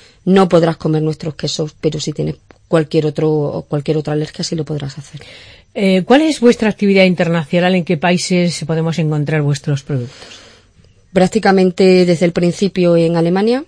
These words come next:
Speaker 1: eh, países nórdicos, Inglaterra, eh, Francia,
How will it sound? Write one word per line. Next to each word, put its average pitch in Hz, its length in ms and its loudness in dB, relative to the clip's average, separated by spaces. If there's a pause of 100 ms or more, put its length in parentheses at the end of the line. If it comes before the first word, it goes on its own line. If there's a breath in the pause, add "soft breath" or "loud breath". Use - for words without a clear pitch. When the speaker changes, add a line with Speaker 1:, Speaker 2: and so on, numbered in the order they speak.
(500)
Speaker 1:
eh, 170 460 2
países 160 400 0
nórdicos, 190 1000 0
Inglaterra, 180 1040 0 (260)
eh, 151 540 -2
Francia, 175 840 0